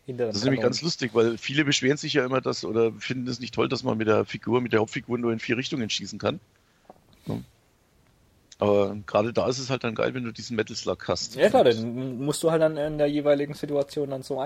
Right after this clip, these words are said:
Speaker 1: einsetzen. Also das, also vom, vom Game Design ist das
Speaker 2: Und kleiner Pro-Tipp, das habe ich erst, glaub ich, nach zwei Jahren festgestellt, dass ich das, als ich das Spiel hatte, wenn du in dem Metal Slug drin bist, ne, und du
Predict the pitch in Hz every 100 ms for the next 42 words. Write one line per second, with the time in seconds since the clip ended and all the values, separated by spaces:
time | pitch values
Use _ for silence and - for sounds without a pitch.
0 | 127 107 - 98 95 95 98 - - -
1 | - _ _ _ _ _ _ _ _ -
2 | _ - 110 - 98 - 95 - 98 113
3 | 135 120 120 110 - 101 95 - - _
4 | _ _ _ - - - 156 - 107 131
5 | 147 - 135 - 185 - 117 131 127 104
6 | 135 - 127 135 123 - - 120 113 127
7 | 131 - 123 120 117 - 104 104 - -
8 | - - - - 156 127 - - - -
9 | - - - 107 113 120 123 127 196 -
10 | 110 - 110 113 180 - 110 131 - 120